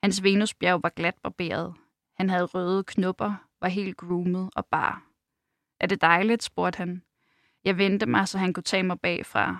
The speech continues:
men der gik ikke særlig længe, før orgasmen overtog hans krop, og han blev helt tung og maste mig ned mod veluren igen. "Kom du?" Jeg rystede på hovedet. "Det skal du." Og selvfølgelig skulle jeg det.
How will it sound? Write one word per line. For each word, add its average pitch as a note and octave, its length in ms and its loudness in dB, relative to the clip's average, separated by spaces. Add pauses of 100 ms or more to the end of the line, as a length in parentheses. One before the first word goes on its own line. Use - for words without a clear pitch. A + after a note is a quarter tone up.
(120)
men G3 140 0
der G3 60 4
gik G3+ 240 -2
ikke G#3+ 160 0
særlig F#3+ 340 2
længe, F#3 300 0
før F3 220 2
orgasmen F3 520 -2
overtog F3+ 480 -2
hans F3 220 -6
krop, - 400 -6 (140)
og G#3 100 0
han F#3 120 0
blev F#3 140 0
helt A3+ 300 -2
tung - 280 -4 (120)
og F3+ 80 0
maste F3+ 380 -2
mig F#3 140 0
ned F3+ 220 0
mod F3+ 200 0
veluren F3+ 460 -2
igen. F3 380 -6 (840)
"Kom B3+ 280 6
du?" D4+ 200 -2 (720)
Jeg B2 120 -4
rystede G2 340 -2
på - 120 -12
hovedet. F3 400 -16 (680)
"Det G#3+ 120 0
skal F#3 280 -4
du." C4 120 -4 (760)
Og F3+ 100 -2
selvfølgelig A3 420 4
skulle F#3 220 0
jeg F#3 160 -2
det. D#3+ 180 -14